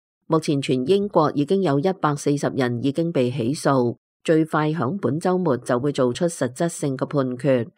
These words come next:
包括澳洲在內嘅多個國家呼籲密切關注當地治安情況，盡快解決當地嘅動盪局面。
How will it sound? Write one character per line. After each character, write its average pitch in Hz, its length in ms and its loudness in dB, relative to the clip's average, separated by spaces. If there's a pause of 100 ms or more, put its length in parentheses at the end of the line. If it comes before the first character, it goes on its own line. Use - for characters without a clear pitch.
(260)
包 190 180 0
括 165 160 -2
澳 143 180 2
洲 175 220 2
在 139 220 0
內 127 140 0
嘅 127 140 -4
多 180 160 0
個 170 160 -2
國 139 240 -2
家 175 200 -2
呼 175 220 2
籲 131 260 0 (260)
密 156 140 0
切 175 160 -4
關 214 260 -2
注 156 220 0
當 196 240 0
地 139 180 0
治 127 260 -2
安 170 200 0
情 123 280 -2
況， 127 400 -2 (340)
盡 147 200 0
快 160 240 0
解 147 240 -4
決 170 140 -2
當 196 260 -2
地 139 140 0
嘅 143 100 -2
動 131 180 -2
盪 131 220 -2 (180)
局 - 60 -12
面。 120 360 -2